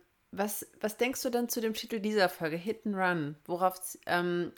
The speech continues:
hat das für dich noch eine größere Bedeutung als nur für den kleinen Vorfall, der so sehr, äh, zentralisiert dargestellt wird, in dem der Fake Howard diese Prostituierte auf die Straße kickt?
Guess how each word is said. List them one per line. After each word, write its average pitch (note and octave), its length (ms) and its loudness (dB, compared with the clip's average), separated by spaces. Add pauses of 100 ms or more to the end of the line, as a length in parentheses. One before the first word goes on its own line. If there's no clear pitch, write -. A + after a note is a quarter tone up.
hat - 200 -4
das A3 100 -4
für G#3 60 -10
dich G#3 200 -4
noch F#3 200 -2
eine F3 300 0
größere G3 380 0
Bedeutung F3+ 520 2
als E3 360 -2
nur F#3 200 0
für F#3 140 -4
den E3 240 0 (680)
kleinen F3+ 440 4
Vorfall, F3 800 6
der E3 260 6
so E3 320 0
sehr, D#3+ 560 6
äh, D3+ 340 2
zentralisiert E3 640 -2
dargestellt E3+ 580 2
wird, E3 180 2
in D#3 260 -2
dem E3+ 220 2
der D#3 180 4
Fake - 400 -4
Howard D#3+ 580 4
diese D#3+ 160 -2
Prostituierte D#3+ 640 -2
auf C#3+ 80 -4
die D3+ 100 -10
Straße - 360 -4
kickt? - 340 -8